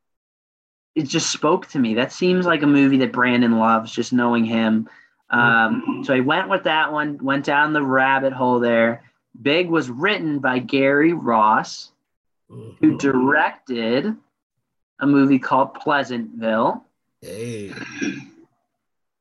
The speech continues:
Speaker 1: which stars Marvel star Tobey Maguire.
Speaker 2: Hey. <laughs>
Speaker 1: And I've not seen this movie, but in the description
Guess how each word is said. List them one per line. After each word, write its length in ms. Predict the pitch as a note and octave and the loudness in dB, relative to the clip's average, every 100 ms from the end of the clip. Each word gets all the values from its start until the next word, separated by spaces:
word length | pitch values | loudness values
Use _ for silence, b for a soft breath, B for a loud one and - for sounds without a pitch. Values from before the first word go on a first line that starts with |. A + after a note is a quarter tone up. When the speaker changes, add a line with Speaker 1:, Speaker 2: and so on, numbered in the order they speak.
| _ | _
Speaker 1:
which 220 | C3 A2+ - | -4 -4 -6
stars 1040 | - - E3 B3+ G3 D3 D3 F3+ F#3 _ _ _ _ | -12 -2 2 2 4 2 0 -4 -12 _ _ _ _
Marvel 640 | A#2+ B2+ C#3+ D3+ C3+ B2+ A#2+ | -6 0 2 2 0 -2 -4
star 480 | - B2+ A#2 A#2 | -4 -2 2 2
Tobey 380 | B2 C#3 B2 C3 | 0 0 2 2
Maguire. 720 | D#3 F#3+ B2 G#2+ F#2+ G2+ B2+ | 2 0 0 2 0 -2 -2
Speaker 2:
Hey. 1700 | G#3+ E3+ F3+ E3+ D#3 C3+ A#2 - - - - - F3 F3 G3 F3+ G#3 - | -2 -4 -6 -4 -4 -4 -4 -4 -6 -6 -8 -10 -10 -2 0 2 -2 -2
<laughs> 60 | _ _ _ _ _ _ _ _ _ _ - | _ _ _ _ _ _ _ _ _ _ -4
Speaker 1:
And 120 | C#3+ | 0
I've 180 | D3+ D#3 | 0 2
not 220 | E3+ E3 | 0 -2
seen 240 | - B3+ | 0 2
this 200 | D4 F3+ | 2 -2
movie, 320 | D3+ C3+ C3+ D3+ | 0 2 4 4
but 120 | C#3+ | 4
in 120 | C#3+ | 4
the 60 | C#3 | 2
description 840 | C3+ - D3+ C#3 - B2+ B2+ C#3+ | 0 -2 -2 -2 0 2 2 0